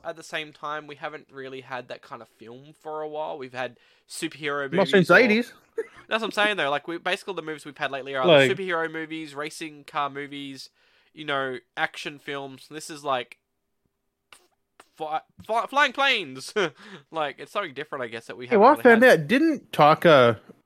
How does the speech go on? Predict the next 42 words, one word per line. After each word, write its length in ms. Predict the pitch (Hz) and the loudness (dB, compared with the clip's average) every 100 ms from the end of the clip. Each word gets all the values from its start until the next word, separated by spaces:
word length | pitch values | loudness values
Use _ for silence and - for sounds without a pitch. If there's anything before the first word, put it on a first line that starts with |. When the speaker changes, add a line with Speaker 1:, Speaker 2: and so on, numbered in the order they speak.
| _ | _
Speaker 2:
make 260 | 139 135 131 | 2 2 4
that 100 | 131 | 2
Extraction 560 | 117 - 117 - 123 | 2 -4 -6 -4 -8
movie 320 | 113 156 185 143 | -4 -4 -4 -8
with 220 | - 127 147 | -8 -8 -6
Hemsworth? 380 | 143 147 214 - _ _ _ _ _ _ _ _ - | -6 -4 -8 -10 _ _ _ _ _ _ _ _ -20
Speaker 1:
I 60 | |
don't 100 | 95 | -16
know, 160 | 101 151 | -12 -12
did 140 | 113 - _ | -14 -20 _
he? 80 | _ | _
I 100 | 123 | -16
didn't 140 | 110 | -16
even 140 | 104 101 | -20 _
know 100 | 117 | -20
about 140 | 185 | -20
that. 100 | - _ _ _ _ | -20 _ _ _ _
Speaker 2:
'Cause 140 | - 202 | 4 6
I'm 100 | 190 | 8
pretty 220 | 240 285 | 8 8
sure 200 | - 226 | 8 8
I 40 | 185 | 8
heard 200 | 185 180 | 8 8
his 100 | 135 | 8
name 260 | 139 160 | 6 8
involved 420 | 160 120 127 165 135 | 8 8 8 8 6
with 260 | 110 101 | 2 0
that. 320 | 120 120 117 _ _ - | 0 0 0 _ _ -6
I'm 60 | 160 | 2
gonna 80 | |
have 120 | 170 127 | 4 4
a 40 | |
look 240 | 123 120 127 | 4 4 6
while 100 | 123 | 4
Speaker 1:
Don't 80 | 120 | 4
Speaker 2:
you, 40 | |
Speaker 1:
even 140 | 117 | -2
know 60 | 127 | -6
Speaker 2:
you 60 | 117 | -4
Speaker 1:
now. 60 | 123 | 0
Speaker 2:
continue 280 | 135 113 117 127 | 2 4 6 6
on. 280 | 131 120 | 6 6